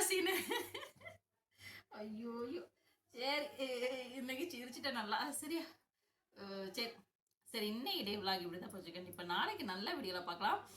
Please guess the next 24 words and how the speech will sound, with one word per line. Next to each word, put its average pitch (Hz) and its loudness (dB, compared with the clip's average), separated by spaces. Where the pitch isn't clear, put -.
நிறைய 202 6
பேர் 226 2
இந்த 233 0
சே-, 240 0
இந்த, 240 -4
இந்த 233 2
வீடியோஸ் 285 6
எல்லாம் 302 10
பார்த்துட்டு 269 8
நீங்க 247 2
யார் 220 8
யார் 269 4
என்னென்ன 247 0
கமெண்ட் 233 2
பண்ண 233 4
போறீங்களோ 226 0
தெரியல. 208 -4
கமெண்ட் 285 2
பண்ணுங்க, 262 0
அந்த 214 0
கக்கா - 0
சீன் 339 4
யாராவது 254 6
பார்த்தீங்களா? 214 4